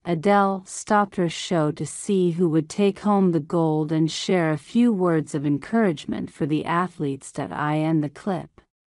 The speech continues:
the singer can be seen walking toward the back of the stage while facing away from the audience.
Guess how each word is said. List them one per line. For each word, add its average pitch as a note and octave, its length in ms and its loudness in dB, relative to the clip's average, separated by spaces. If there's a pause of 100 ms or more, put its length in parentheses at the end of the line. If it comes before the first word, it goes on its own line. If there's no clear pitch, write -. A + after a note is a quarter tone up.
(120)
the G#3+ 100 4
singer C#4 540 6
can F#3 260 2
be F3+ 120 4
seen F#3 500 2
walking E3+ 500 2
toward E3+ 380 0
the D#3 80 -2
back F3+ 420 0
of D#3+ 140 -4
the D#3 100 -4
stage D3+ 720 -4
while E3 200 2
facing A#3 560 2
away F3+ 360 2
from E3+ 260 0
the F3+ 120 4
audience. F3 840 -4